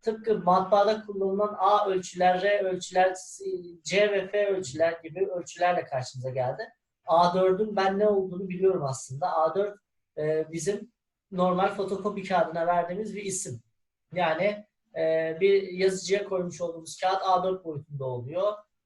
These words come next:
A beş, e, nispeten daha küçük, A üç nispeten daha büyük bir kağıt, postal kağıdı olarak karşımıza çıkıyor. A dört boyutunda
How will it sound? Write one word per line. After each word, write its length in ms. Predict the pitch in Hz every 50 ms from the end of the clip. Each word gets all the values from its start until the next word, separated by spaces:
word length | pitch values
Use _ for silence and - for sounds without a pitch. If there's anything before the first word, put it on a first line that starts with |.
| - 196
A 200 | 190 196 190 202
beş, 520 | 214 214 220 - - - - - - _ -
e, 320 | 165 170 170 170 170 170 165 170 165 165 180
nispeten 540 | 196 190 - - 196 185 185 180 175 170 175
daha 220 | 175 175 196 196
küçük, 260 | - - - - - -
A 180 | 160 165 175 185
üç 160 | 190 180 -
nispeten 500 | 190 185 180 - 170 165 - 180 180 180
daha 260 | 175 170 175 185 175 165
büyük 240 | 170 180 180 _
bir 100 | _ 151 _ -
kağıt, 240 | 160 143 139 - -
postal 400 | 147 143 - - 170 170 165 -
kağıdı 220 | - 143 131 127 123
olarak 320 | 123 127 127 117 120 -
karşımıza 440 | 165 156 143 - 135 139 175 190 -
çıkıyor. 380 | - - - 151 131 107 110 - _ _ _ _ _ _ -
A 220 | - 170 180 185 190
dört 200 | 220 220 214 214
boyutunda 720 | 208 196 196 185 190 190 180 180 196 208 214 214 214